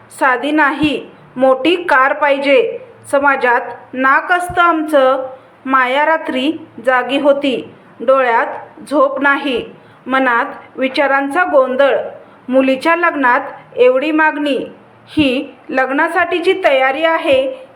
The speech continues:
की सौदेबाजी? सकाळ उजळली. सिद्धीच्या अंगावर रंगीत शालू, चेहऱ्यावर हळदीचं तेज, पण डोळ्यात शंका.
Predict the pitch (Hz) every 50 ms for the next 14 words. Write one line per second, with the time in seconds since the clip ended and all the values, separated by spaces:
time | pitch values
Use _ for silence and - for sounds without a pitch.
0 | - - 330 359 349 - 294 262 247 240 262 277 277 277 277 269 262 262 277 277
1 | 262 285 311 - - - - - - - - - - 302 - - 277 277 311 359
2 | 330 311 277 285 277 262 269 285 285 302 285 262 202 - - - - - - -
3 | - - 302 277 226 214 262 254 208 - 311 330 349 349 349 339 320 285 262 240
4 | 247 277 - - - - - - 240 254 262 262 254 247 277 311 302 - - -
5 | 294 247 233 240 254 - 233 - - - - - - - _ - - 302 302 311
6 | 285 254 254 247 247 285 320 - - 330 285 269 240 - 254 254 254 294 311 311
7 | 311 320 294 269 254 233 - - - - - - - - - - - 285 277 254
8 | 277 320 - - - - 233 262 269 269 269 285 330 349 - - - 330 269 247
9 | 240 - 277 262 226 - - -